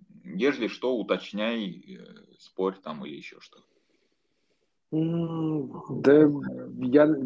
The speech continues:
Speaker 2: согласен, м, наверное, во всех, э, во всех смыслах, а, вот. Я бы, м, уточнил про,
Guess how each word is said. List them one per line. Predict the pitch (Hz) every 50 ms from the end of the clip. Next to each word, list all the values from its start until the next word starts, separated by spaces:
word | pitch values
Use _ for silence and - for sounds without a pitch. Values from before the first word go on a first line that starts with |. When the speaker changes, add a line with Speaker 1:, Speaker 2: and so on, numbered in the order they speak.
| 120 - - _ _ _ - - - _ - - _ _ _ _ _ _ _ _ -
Speaker 2:
согласен, | - - - 147 123 - 143 175 202 214 208 - 165 127 104 95 - - _ - -
м, | - 113 110 110 110 110 110 113
наверное, | 113 117 113 107 104 113
во | 95 110 113
всех, | - - - - 135 123 104 - - -
э, | 113 107 101 98 98 98 98
во | 98 104 104
всех | - - - 120 - -
смыслах, | - - 127 147 175 170 - - 127 95 - - - _ _
а, | - 104 95
вот. | 92 - 98 98 98 95 98 104 104 98 95 92 90 - _ _ _ _ _
Я | 104 104 98 104 107 113 120
бы, | 123 113 117 117 113
м, | 110 110 107 101 98 - 104 104 98 98 98 92 - -
уточнил | 107 98 - 107 101 - - - 117 120 123 127 127 120 113 107 - _
про, | - 110 110 113 110 113 110 110 110 107 107 101 98